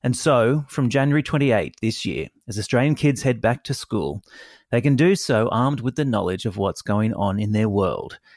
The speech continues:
as we launch a new daily news podcast, Squiz Kids.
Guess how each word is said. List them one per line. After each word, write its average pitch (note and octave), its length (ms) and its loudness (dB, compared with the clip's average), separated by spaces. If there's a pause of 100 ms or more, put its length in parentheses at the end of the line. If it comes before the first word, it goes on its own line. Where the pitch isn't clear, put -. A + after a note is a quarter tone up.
(120)
as F#2 160 -4
we C3 180 2
launch G2 540 -2
a G2 80 -8
new G#2+ 240 0
daily F#2+ 360 -2
news G2+ 340 2
podcast, G#2 720 -4 (280)
Squiz - 540 -2
Kids. - 520 -8